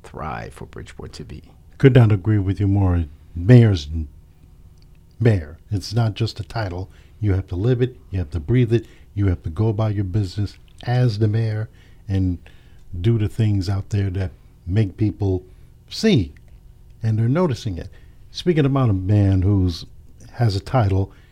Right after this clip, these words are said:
Speaker 2: Chief Roderick Porter, your thoughts on him thus far as police chief?
Speaker 1: I, he's been put in. I haven't had the conversation. I've seen some, some changes he has brought in, um, uh, recently. But I could tell you,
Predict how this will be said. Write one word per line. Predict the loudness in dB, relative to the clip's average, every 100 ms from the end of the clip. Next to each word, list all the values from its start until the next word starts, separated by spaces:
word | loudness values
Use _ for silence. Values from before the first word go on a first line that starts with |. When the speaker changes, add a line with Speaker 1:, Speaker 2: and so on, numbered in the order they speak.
| -20 -6
Speaker 2:
Chief | -2 0
Roderick | 0 0 0 -2 -4
Porter, | -2 -2 -2 -6 -10 -10
your | -4 -4
thoughts | -2 -6 -4
on | -2
him | 0 -2 -2
thus | -4 -4
far | -8 -8
as | -8 -10
police | -6 -6 -6
chief? | -8 -10 -10 -16 -20 -20 -20 -20 -20 -20 -20 -20 -20 -20 -20 -20 -20 -20 -20 -18 -4
Speaker 1:
I, | -4 -4 -12 -20 -20 -20 -20 -20 -20 -12
he's | -2 0 0
been | 2 4 2
put | 0 2
in. | 2 2
I |
haven't | 0 -2 -2 -2
had | -2
the | -4
conversation. | -4 -4 -6 -6 -6 -4 -6
I've | -6 -6
seen | -4 -4
some, | -2 -4 -6
some | -6 -8
changes | -6 -6 -6 -6 -8
he | -8
has | -6 -6 -6
brought | -6 -6 -6
in, | -6 -8 -10 -16 -20 -18 -12
um, | -10 -10 -10 -12 -16 -18 -20 -18 -18 -18 -20 -20 -16
uh, | -14 -10
recently. | -6 -6 -4 -6 -8 -12 -20 -20 -12
But | -6
I | -6
could | -6
tell | -4 -4
you, | -4